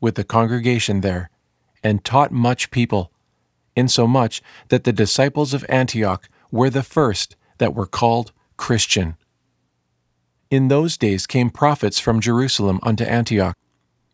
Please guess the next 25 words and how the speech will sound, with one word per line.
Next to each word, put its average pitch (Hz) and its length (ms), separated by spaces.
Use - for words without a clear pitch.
and 120 120
there 110 80
stood 143 320
up 131 280
one 143 220
of 104 100
them 98 180
named 110 380
Agabus, 104 560
and 101 160
signified 139 640
by 135 160
the 135 100
Spirit 120 460
that 107 180
there 123 140
should 127 240
be 127 120
a 95 60
great 113 460
dearth 120 400
throughout 107 360
all 107 180
the 127 80
world, 117 420